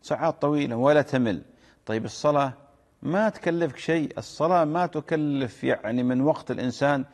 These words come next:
إلا النزر اليسير. لو جمعت الصلوات الخمس بسننها ورواتبها وحسبتها وقارنتها بالنسبة لليل، اليوم والليلة، والله لا شيء، ما ينص-، يعني ما يذهب من وقتك إلا الشيء اليسير،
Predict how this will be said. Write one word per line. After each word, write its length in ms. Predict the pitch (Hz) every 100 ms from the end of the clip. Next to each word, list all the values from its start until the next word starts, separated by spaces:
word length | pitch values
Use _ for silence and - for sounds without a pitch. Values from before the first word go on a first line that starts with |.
| - _ -
إلا 200 | 147 135
النزر 420 | 127 127 156 131 120
اليسير. 600 | 117 110 - 156 123 - - - _
لو 100 | 113
جمعت 380 | 113 143 156 131
الصلوات 500 | 127 - 143 147 131
الخمس 540 | 123 139 117 120 - - _ _ _ -
بسننها 760 | 98 - 127 131 127 117 113
ورواتبها 920 | 98 107 117 123 120 135 113 110 107 - _ _ _ _ _ _ -
وحسبتها 800 | 107 - 117 165 151 135 127 117
وقارنتها 680 | 113 123 127 160 147 135
بالنسبة 520 | 127 127 143 147 - 131
لليل، 460 | 123 123 143 143
اليوم 340 | - 131 143 131
والليلة، 480 | 123 127 113 107 127
والله 340 | 131 151 151
لا 160 | 156 170
شيء، 260 | - 151 - - _ _ _ _
ما 220 | 127 160
ينص-، 320 | 180 165 151 151
يعني 400 | 156 107 98 117
ما 160 | 147
يذهب 240 | 170 147 139
من 140 | 139
وقتك 360 | 160 - 143 -
إلا 160 | 143
الشيء 240 | 131 156 135
اليسير، 400 | 120 - 98